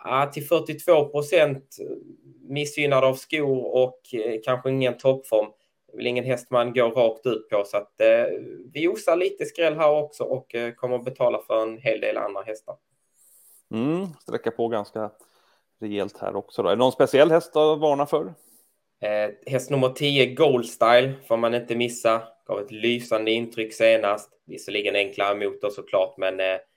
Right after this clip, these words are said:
Speaker 1: det där var ett, eh, formintryck som heter duga. Klurigt läge nu också med spår tio, men det är inte omöjligt att det blir lite körning från start här.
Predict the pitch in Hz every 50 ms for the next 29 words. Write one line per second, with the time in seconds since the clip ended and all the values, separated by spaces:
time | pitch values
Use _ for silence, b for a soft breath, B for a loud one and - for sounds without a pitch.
0 | _ _ _ _ _ 87 90 92 95 98 98 - - 95 98 107 104 101 98 101
1 | 101 - - - 101 104 104 104 - - 151 147 143 127 120 120 117 120 - 127
2 | 117 - - 117 107 110 113 - 113 110 107 - 104 104 101 107 104 107 110 110
3 | 98 87 87 87 - _ _ _ _ _ _ _ _ _ _ _ _ _ _ _
4 | _ - 131 143 143 147 135 135 139 139 143 151 147 135 135 135 135 135 139 139
5 | 139 - 127 120 117 117 - - 113 113 - - 131 135 135 120 98 95 98 104
6 | 107 110 120 131 165 190 - 180 180 185 202 202 185 170 156 151 147 147 151 143
7 | - 151 147 151 165 151 143 139 139 135 135 - 139 139 - 143 143 147 139 127
8 | 113 120 - 120 120 - - 151 131 110 107 - - 101 98 101 101